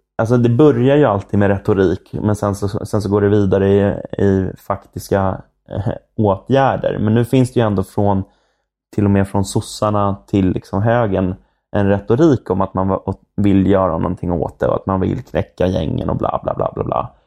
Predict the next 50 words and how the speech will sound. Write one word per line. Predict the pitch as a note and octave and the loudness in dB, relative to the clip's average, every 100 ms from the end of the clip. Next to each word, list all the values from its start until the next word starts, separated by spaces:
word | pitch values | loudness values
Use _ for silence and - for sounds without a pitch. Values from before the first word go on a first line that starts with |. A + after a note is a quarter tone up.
| _ _ - | _ _ -20
Om, | - A2+ A2 - | -4 2 2 2
om | A#2 A2+ | 2 2
den | C3 C3 | 2 0
finns | - G#2+ G2+ F#2+ - _ | -2 0 0 0 -8 _
och | G2+ | -4
sen | G2 | -4
så | F#2+ | -4
finns, | F#2+ G2 F2+ - | -4 -4 -4 -6
liksom, | F2+ F#2 F#2 | -6 -6 -8
slantar | - A2+ F#2+ F#2 - A2+ | -2 -2 -2 -4 0 0
för | A2+ F#2 | 0 -4
att | - | -2
nu | G2+ F#2+ | 0 0
ska | G2+ - | -4 -4
man | F#2+ | -2
ju | F#2 | -2
kasta | - G#2 - - - | -2 -8 -8 -8 -6
pengar | - F#2+ F2 F2+ | -2 -2 0 -2
åt, | - - _ | -4 -10 _
i | G#2+ | -2
alla | G2 G2 | 0 0
riktningar, | G2 F#2+ - G#2 B2+ C#3+ | -2 -4 -4 0 0 -2
så | A#2 | -4
att | |
då | F#2+ | -6
kommer | - G2 | -2 0
det | F#2 | 2
bli | F#2+ | 0
fler | - G2+ F#2 | 0 0 0
poliser | F#2 G2 B2+ C#3+ D#3+ D3+ D3+ - - - | -2 0 0 0 0 0 0 -14 -18 -4
och | B2+ | 0
så | B2 | 2
ger | A2+ | 2
man | G#2 G2 | 2 0
dem | G2 | -2
fler | - G2+ | 0 2
verktyg, | G2 G2+ - C#3 C#3 | 2 0 0 0 0
för | B2+ | -2
att | G2+ _ _ - _ | -6 _ _ -20 _
sossarna | - G#2+ - A#2+ | -4 -4 0 -2
vill | F#2+ F#2+ A2+ | 2 2 2
ju | |
egentligen | A#2+ G#2+ G#2+ G2+ | 2 0 -2 -4
inte | - | 0
det, | F#2+ | 0
men | G2+ | 2
de | G2 | 2
vill | F#2+ | 2
ju | F#2+ | 0
triangulera, | - - G2 G2 G2 G2+ A#2 A#2+ G#2+ G2 F#2 | -2 -2 0 2 2 4 4 4 2 0 -2